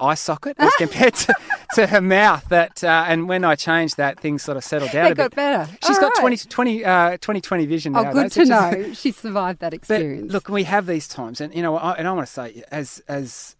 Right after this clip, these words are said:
Speaker 1: a parent of young kids, I remember those times very vividly. It's a tough gig, right? So let's not pretend that we can all be swimmingly happy all the time. But what we do know is that there are things people can do to actually have more of an enduring happiness.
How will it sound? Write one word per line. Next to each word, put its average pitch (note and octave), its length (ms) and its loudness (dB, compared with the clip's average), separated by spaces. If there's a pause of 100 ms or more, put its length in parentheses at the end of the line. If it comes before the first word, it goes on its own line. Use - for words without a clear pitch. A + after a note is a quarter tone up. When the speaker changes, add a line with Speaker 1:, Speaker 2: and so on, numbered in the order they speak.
(120)
Speaker 1:
a C#3 60 -16
parent C#3+ 480 -6
of B2 420 -8 (180)
young C3 220 -8
kids, - 300 -12
I C#3+ 80 -2
remember C#3+ 360 0
those A#2+ 240 -6
times A2+ 220 -12
very A#2+ 160 -12
vividly. A#2 320 -12 (300)
It's E3+ 120 -6
a D3+ 60 -6
tough - 280 -10
gig, - 200 -16 (160)
right? - 220 -12
So C#3+ 160 0
let's D3+ 260 -6
not D#3+ 140 -4
pretend C3+ 420 -4
that A#2 80 -4
we C3 140 -4
can C3 120 -6
all C3 300 -4
be A#2 260 -6 (300)
swimmingly F#3+ 640 0
happy A#2 540 -6 (160)
all C#3 160 -4
the C3+ 100 -4
time. C#3+ 320 -6
But A3 420 -4 (640)
what F#3 160 -4
we D#3+ 100 -4
do D#3+ 280 -2
know A#2 400 -6 (340)
is C#3 240 -8
that C#3 240 -8
there C#3+ 260 -4
are D#3+ 160 0
things D3+ 300 -6
people C3+ 320 -10
can C3+ 300 -8
do G#2+ 300 -12 (600)
to D3 140 -2
actually C#3 500 -6
have E3+ 220 -8
more D#3+ 280 0
of C#3+ 60 -4
an C#3 120 -4
enduring B2+ 480 -6
happiness. B2 580 -16